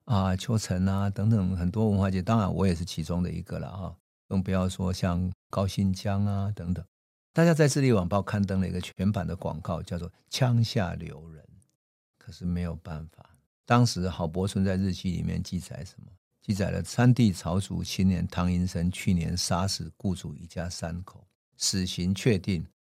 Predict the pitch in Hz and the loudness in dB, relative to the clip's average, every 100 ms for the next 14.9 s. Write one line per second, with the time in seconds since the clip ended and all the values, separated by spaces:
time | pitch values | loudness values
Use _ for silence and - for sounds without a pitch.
0 | _ - 127 131 107 131 143 113 110 120 | _ 8 8 10 8 10 10 8 6 4
1 | 123 104 95 113 101 107 95 107 110 107 | 4 2 2 2 4 4 4 4 4 6
2 | 101 90 90 - 92 92 90 82 90 95 | 4 2 0 0 0 2 0 0 0 0
3 | 80 82 - 82 87 80 87 - 98 92 | -2 -4 -4 -4 -4 -4 -4 2 4 4
4 | 82 95 - 175 110 - 85 82 - 80 | 0 -2 2 4 2 -4 -8 -8 -12 -16
5 | 87 - 67 98 _ _ _ _ _ - | -18 -20 -20 -20 _ _ _ _ _ 0
6 | 117 101 101 - 107 95 - 98 87 82 | 4 4 2 -2 -2 -2 -2 -2 -2 -6
7 | 85 80 87 - 98 104 110 78 82 85 | -8 -8 -8 -2 2 2 0 -8 -8 -8
8 | - 87 90 - 76 - _ _ - 113 | -2 -2 -4 -10 -12 -12 _ _ 4 6
9 | 95 92 92 - 120 113 104 85 85 90 | 6 0 -2 0 2 2 2 -4 -6 -6
10 | 82 - - _ _ _ - 113 101 101 | -6 -10 -20 _ _ _ 0 4 6 4
11 | - 87 - 92 92 90 - 92 90 82 | 2 -2 0 -2 0 -2 -2 -4 -4 -6
12 | - 87 80 - 82 87 90 92 - 113 | -4 -4 -4 -6 -10 -8 -10 -10 -10 -4
13 | 113 107 - - - - 85 - - _ | -2 -2 -8 -12 -18 -12 -10 -10 -20 _
14 | _ _ _ - 90 - 82 78 85 | _ _ _ -8 -8 -6 -8 -8 -12